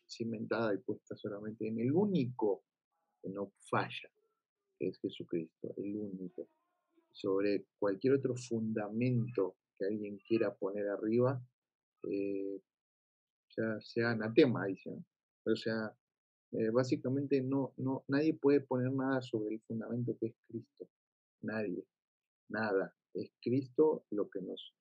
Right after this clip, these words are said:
nos mantiene, lo que nos sostiene, eh, y una vez que uno,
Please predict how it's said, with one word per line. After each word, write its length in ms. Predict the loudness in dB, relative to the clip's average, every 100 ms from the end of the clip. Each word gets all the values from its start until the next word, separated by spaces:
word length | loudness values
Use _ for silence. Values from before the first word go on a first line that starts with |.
| -14
nos 320 | -12 -12 -18 _
mantiene, 600 | -16 -6 -2 0 0 0
lo 220 | 2 0
que 80 | -4
nos 320 | -16 -18 -12
sostiene, 680 | -10 -10 -2 2 2 0 -2 _ _ _ _ _
eh, 500 | -2 0 0 -2 -2
y 100 | -2 0
una 220 | 2 2
vez 160 | 0 0
que 80 | 0
uno, 560 | 2 0 0 -4 -8